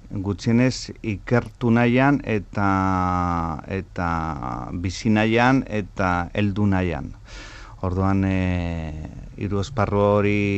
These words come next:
eh, ba, batuta, eh, heltzen zara espektakulo bat egitera.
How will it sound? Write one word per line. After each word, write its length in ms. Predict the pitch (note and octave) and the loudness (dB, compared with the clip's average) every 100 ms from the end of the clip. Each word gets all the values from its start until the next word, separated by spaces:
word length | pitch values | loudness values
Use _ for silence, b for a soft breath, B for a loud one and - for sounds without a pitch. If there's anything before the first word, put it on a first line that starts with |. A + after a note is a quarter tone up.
| F#2+ | 0
eh, 600 | F#2 C#2+ C#2 E2 - G1+ - - - - C#2 | -2 -6 -8 -10 -12 -12 -12 -14 -14 -12 -10
ba, 240 | F#2 F2+ | -4 -2
batuta, 640 | E2+ E2 F#2 - G2+ A#2 A2 A2 - | -4 0 0 0 -2 2 2 0 -6
eh, 460 | - - B2 - G#2+ | -14 -14 -14 -12 -10
heltzen 280 | F#2 G#2 | -8 -4
zara 360 | F#2 - F#2+ G2 F#2+ F2 D#2+ - | -4 -2 0 0 0 -2 -4 -8
espektakulo 580 | F2+ - F#2+ - F#2 F2 | -10 -6 -6 -6 -4 -4
bat 160 | F2 | -4
egitera. 400 | F2 F#2 F#2 F2 | -6 -8 -8 -8